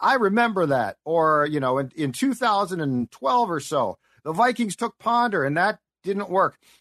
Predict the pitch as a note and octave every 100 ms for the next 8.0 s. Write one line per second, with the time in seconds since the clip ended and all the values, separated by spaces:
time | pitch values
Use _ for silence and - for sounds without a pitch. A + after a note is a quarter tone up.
0 | _ F3 G3+ F#3 A3 F#3 F#3 C#3+ - A#2+
1 | C#3 D#3 E3 E3+ G3+ - _ D3 C#3 G#3+
2 | A#3 C4+ G#3 F3 D3 C#3 C#3 C3+ C3 A2+
3 | G#2 D3 C3 C3+ G#2 G#2 A2 A#2+ B2 A2+
4 | F2 A#2 F#2 G2+ G#2 F2+ - - _ _
5 | _ _ _ - B2+ C#3+ G3+ A3+ D#3 D3
6 | E3+ D#3 - G#2 F2+ A2+ - C#3 A#2+ E2+
7 | - F2+ G2 C3+ - B2 A#2+ D3+ F3